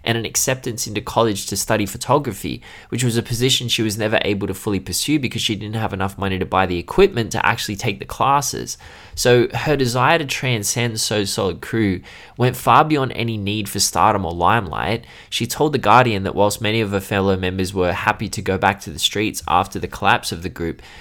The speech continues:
she never felt that was the path that was right for her,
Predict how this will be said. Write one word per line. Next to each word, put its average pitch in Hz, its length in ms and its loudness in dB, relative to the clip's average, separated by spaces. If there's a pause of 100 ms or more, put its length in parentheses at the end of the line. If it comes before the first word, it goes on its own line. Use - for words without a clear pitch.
she 127 240 0
never 127 280 2
felt 123 300 2
that 104 140 4
was 98 140 -6
the 98 80 -4
path 101 380 4
that 85 80 -4
was 95 160 -6
right 92 280 0
for 80 120 -6
her, 101 360 -2